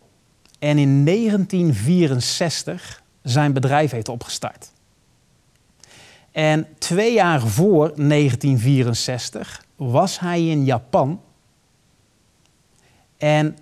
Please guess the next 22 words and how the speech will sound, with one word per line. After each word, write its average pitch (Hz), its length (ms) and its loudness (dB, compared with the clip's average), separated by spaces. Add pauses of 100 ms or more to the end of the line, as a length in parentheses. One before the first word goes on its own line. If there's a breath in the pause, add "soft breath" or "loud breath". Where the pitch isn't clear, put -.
zag 147 420 -2
daar 147 240 2
het 113 140 -10
volgende. 117 640 -2 (720 loud breath)
Hij 135 220 2
zag 196 340 -2
daar, 131 380 0
"Hé, 165 300 -2 (280)
je 160 140 -4
kan 170 260 -4
hier 131 380 0 (320)
heel 170 480 -2
goedkoop 131 680 -4 (120)
schoenen - 460 -4
laten 120 340 -6
maken. 113 420 -8 (960 soft breath)
Wat 160 360 -2
nou 190 280 -2
als 139 180 0
ik 143 200 0
die 170 120 -4
schoenen 160 520 -2